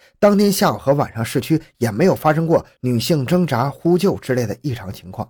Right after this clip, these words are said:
所以此案几乎没有留下任何线索。然而，正当这位失踪女中学生的家人心思犹坚的时候，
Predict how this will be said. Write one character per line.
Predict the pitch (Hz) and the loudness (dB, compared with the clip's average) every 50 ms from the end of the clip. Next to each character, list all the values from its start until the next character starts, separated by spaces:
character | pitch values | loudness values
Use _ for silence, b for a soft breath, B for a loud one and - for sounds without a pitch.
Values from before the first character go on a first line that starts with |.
| _ _ | _ _
所 | _ - 135 131 | _ 0 2 2
以 | 135 131 | 2 2
此 | - - 110 | -2 -4 -4
案 | 92 101 98 - | -4 -4 -6 -10
几 | _ - 127 | _ -10 -8
乎 | 120 123 | -6 -4
没 | 113 113 117 | -4 -4 -4
有 | 98 | -4
留 | 87 90 | -4 -6
下 | 95 - 110 | -6 -4 -4
任 | 117 131 107 | -4 -4 -8
何 | - - 92 | -10 -14 -12
线 | - - 90 | -12 -10 -12
索。 | 82 - _ _ _ _ _ _ _ _ _ _ _ _ _ _ _ _ _ _ _ _ | -12 -14 _ _ _ _ _ _ _ _ _ _ _ _ _ _ _ _ _ _ _ _
然 | - 165 180 | 2 4 6
而， | 190 190 | 6 4
正 | 190 - - 214 160 | 4 2 2 2 4
当 | 135 156 160 160 160 151 | 4 2 2 2 0 0
这 | - 185 175 | 2 2 2
位 | 139 139 120 | 2 2 0
失 | 117 - - 180 175 | -2 -2 -2 -2 0
踪 | 156 170 165 156 | 0 0 -2 -2
女 | 127 - - | -4 -6 -8
中 | - - 147 | -6 -6 -4
学 | 123 123 123 | -4 -4 -4
生 | 120 - 151 | -4 -4 -4
的 | 147 120 | -6 -4
家 | - - 151 151 | -2 -2 0 0
人 | 139 113 123 127 B B B | 0 0 -2 -4 B B B
心 | - - - 190 185 180 | -8 0 2 4 4 4
思 | 175 - - 151 | 2 0 -4 -6
犹 | 113 107 98 101 131 | -4 -4 -4 -2 -4
坚 | 135 - 165 165 160 | -2 -2 -2 -2 -2
的 | 160 123 | -2 -6
时 | - - | -6 -12
候， | - - - | -18 -20 -20